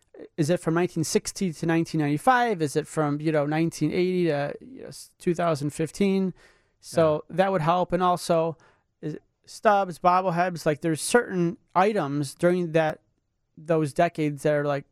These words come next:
Speaker 1: great items that have value, and there's a lot that are worthless. So
Speaker 2: It's piece by piece, probably.
Speaker 1: Yeah.
Speaker 2: Okay.
Speaker 1: If you could send me an email with an inventory list or some photos, that would help.
Speaker 2: All right. Uh, that baseball we were talking about with the fifty-three, uh, White Sox. Uh, it is, uh,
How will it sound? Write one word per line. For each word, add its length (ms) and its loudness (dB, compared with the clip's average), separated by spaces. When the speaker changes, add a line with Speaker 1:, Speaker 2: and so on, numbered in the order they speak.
Speaker 1:
great 300 0
items 320 0
that 120 0
have 160 0
value, 420 2
and 120 -2
there's 180 0
a 40 0
lot 240 0
that 100 -2
are 120 -2
worthless. 420 -4
So 320 -2
Speaker 2:
It's 160 -20
piece 280 -2
by 200 0
piece, 360 -2
probably. 380 -2
Speaker 1:
Yeah. 400 0
Speaker 2:
Okay. 360 -2
Speaker 1:
If 80 -6
you 80 0
could 120 2
send 200 2
me 60 2
an 80 0
email 280 0
with 160 -2
an 80 -2
inventory 640 0
list 300 -2
or 60 -2
some 180 -4
photos, 460 0
that 120 0
would 100 0
help. 280 -4
Speaker 2:
All 100 -4
right. 240 0
Uh, 240 2
that 220 0
baseball 380 2
we 80 0
were 80 -2
talking 240 2
about 180 2
with 120 -4
the 80 -4
fifty-three, 800 -2
uh, 200 2
White 220 -2
Sox. 400 -8
Uh, 440 2
it 160 0
is, 440 0
uh, 540 2